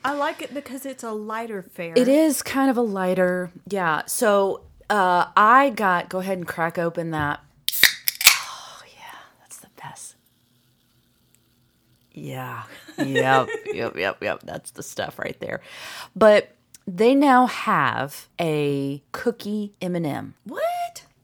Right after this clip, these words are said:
Speaker 2: Yeah.
Speaker 1: What's in the middle?
Speaker 2: So, it's cookie.
Speaker 1: Okay,
Speaker 2: It's
Speaker 1: but is it
Speaker 2: s-
Speaker 1: like dough or is it
Speaker 2: No, it's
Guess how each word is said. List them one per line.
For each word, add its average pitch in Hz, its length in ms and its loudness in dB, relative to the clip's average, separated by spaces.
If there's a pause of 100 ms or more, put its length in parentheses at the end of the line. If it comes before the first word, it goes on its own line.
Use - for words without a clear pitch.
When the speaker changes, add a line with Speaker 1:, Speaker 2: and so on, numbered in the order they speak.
(140)
Speaker 2:
Yeah. 269 140 0
Speaker 1:
What's 240 100 -2
in 247 80 -6
the 233 80 -6
middle? 190 380 -8
Speaker 2:
So, 214 560 4
it's - 240 -4
cookie. - 480 -2 (520)
Speaker 1:
Okay, 208 140 0
Speaker 2:
It's 196 220 0
Speaker 1:
but - 100 -10
is 214 100 -8
it 220 40 -4
Speaker 2:
s- - 80 -4
Speaker 1:
like 202 300 -4
dough 226 600 -6
or 214 220 -8
is 202 240 2
it 208 60 4
Speaker 2:
No, 202 440 6
it's 226 100 4